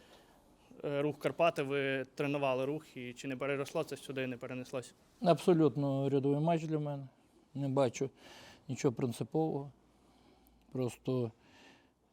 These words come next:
Speaker 2: я тільки що вже сказав на флеш-інтерв'ю, кожна команда має право на тактику,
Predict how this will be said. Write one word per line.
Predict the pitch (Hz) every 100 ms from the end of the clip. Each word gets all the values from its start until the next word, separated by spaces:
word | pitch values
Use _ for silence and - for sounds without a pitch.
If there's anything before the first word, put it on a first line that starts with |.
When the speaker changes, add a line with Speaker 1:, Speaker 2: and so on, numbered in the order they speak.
| -
Speaker 2:
я | 113 120 120
тільки | 110 120
що | -
вже | 120
сказав | 113 123 151
на | 160
флеш-інтерв'ю, | 139 151 131 131 131 127 127 117 - - - - -
кожна | 147 123 120
команда | 131 135 143 143 147 _ -
має | 131 131 127
право | - 131 120 110 123
на |
тактику, | 117 151 151 - -